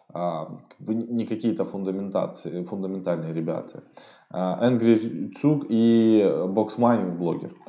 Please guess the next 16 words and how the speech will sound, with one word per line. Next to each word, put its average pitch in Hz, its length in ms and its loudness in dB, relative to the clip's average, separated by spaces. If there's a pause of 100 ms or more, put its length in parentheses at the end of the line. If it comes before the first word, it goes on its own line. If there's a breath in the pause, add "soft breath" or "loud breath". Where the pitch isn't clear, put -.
(240 loud breath)
Всё, 120 280 8 (160)
<laughs> - 120 2
больше 117 340 6
за - 160 -6
ними 107 200 -10
никто 98 360 -8
супер 90 380 -8
мощных 92 400 -6
не 92 80 -6
следит. 120 460 -2 (300 loud breath)
Ну, 147 500 4
просто 131 340 2
такой 92 300 -4
очень 98 320 -6
беглый 95 340 0
анализ. 82 400 -8